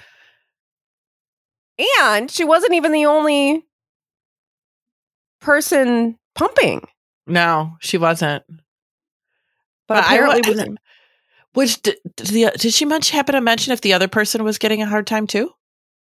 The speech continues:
Speaker 1: She didn't mention that, but I'm assuming, well, I don't know. I can't assume. I don't know.
Speaker 2: Yeah. And maybe,
Speaker 1: And she,
Speaker 2: and she did
Speaker 1: she
Speaker 2: say
Speaker 1: might
Speaker 2: too,
Speaker 1: not
Speaker 2: she
Speaker 1: know.
Speaker 2: goes, "I feel like they didn't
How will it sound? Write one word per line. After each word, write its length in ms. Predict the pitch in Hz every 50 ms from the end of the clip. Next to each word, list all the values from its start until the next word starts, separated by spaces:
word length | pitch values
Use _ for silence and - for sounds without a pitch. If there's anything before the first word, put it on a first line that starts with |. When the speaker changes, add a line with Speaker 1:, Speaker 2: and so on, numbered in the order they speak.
| _ _ _ _ _ _ _ -
Speaker 1:
She 140 | - - 254
didn't 260 | 202 262 277 294 170
mention 340 | 175 190 220 247 - 269 185
that, 200 | 139 120 113 - -
but 100 | 147 151
I'm 140 | 165 180
assuming, 760 | 180 170 - 233 233 254 233 208 190 180 170 170 175 175 - _ _ _ _ _ _ -
well, 100 | 151 151
I 200 | 131 120 120 113 110
don't 120 | 120 -
know. 60 | -
I 80 | - -
can't 220 | - - 143 139
assume. 300 | 139 - - - - - - _ _ _ _ _ _ _ _ _ _ _ _ _ _ _ _ _ _ _ _ _ _ _ _ _ _ _ _ _ _ _ _ -
I 80 | 156 147
don't 140 | 139 131
know. 160 | - - 139 - _ _ _ _ _ _ _ _ _ _ _ _ _ _ -
Speaker 2:
Yeah. 420 | 143 131 127 123 117 - 127 139 - - -
And 140 | 208 208
maybe, 120 | 226 254 277
Speaker 1:
And 60 | 240
she, 100 | - 220
Speaker 2:
and 40 | 196
she 120 | - 269 254
did 120 | 247 285
Speaker 1:
she 80 | 277 254
Speaker 2:
say 40 |
Speaker 1:
might 160 | 226 202 175 -
Speaker 2:
too, 80 | 165 156
Speaker 1:
not 80 | -
Speaker 2:
she 100 | - -
Speaker 1:
know. 40 | 123
Speaker 2:
goes, 300 | 190 175 170 160 - - _ _ _ _ _ _ _ _ _ _ _ _ -
"I 100 | - 202
feel 200 | 196 - 240 240
like 180 | 240 226 220 -
they 100 | 202 196
didn't 340 | 190 190 190 180 - -